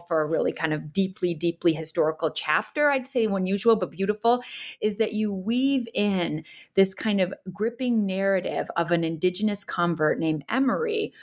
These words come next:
who is in the grip of a kind of fever dream sickness. He's on his deathbed in a log, a log cabin near the Saint Lawrence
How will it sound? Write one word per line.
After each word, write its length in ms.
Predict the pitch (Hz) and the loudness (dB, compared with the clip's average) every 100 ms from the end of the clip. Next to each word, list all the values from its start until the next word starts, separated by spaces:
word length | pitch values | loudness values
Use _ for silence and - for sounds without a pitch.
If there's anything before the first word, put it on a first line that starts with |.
| - - | -20 -6
who 120 | 240 | 0
is 140 | 214 | 2
in 100 | 202 | 2
the 100 | 196 | 0
grip 340 | 165 - 214 220 | -2 0 0 2
of 140 | 185 175 | 0 0
a 40 | |
kind 260 | 175 185 170 | 0 0 0
of 120 | 165 | -2
fever 400 | - 208 196 185 | -2 -2 2 0
dream 400 | - 165 165 160 | 0 -2 -2 0
sickness. 500 | - 160 151 147 - | 0 -2 -6 -4 -2
He's 160 | 196 | 0
on 140 | 180 175 | 0 2
his 160 | 170 | 0
deathbed 560 | - 165 180 - 165 165 | 0 0 0 0 2 2
in 100 | 165 | 2
a 80 | 156 | 0
log, 380 | 151 151 160 - | 2 2 0 -2
a 80 | 170 | -2
log 300 | 160 160 170 | 2 0 0
cabin 400 | - 156 160 156 | 0 0 2 0
near 140 | 151 | 0
the 100 | 147 | -2
Saint 300 | - 165 131 | -2 -2 0
Lawrence 440 | 165 156 147 - | 0 0 0 0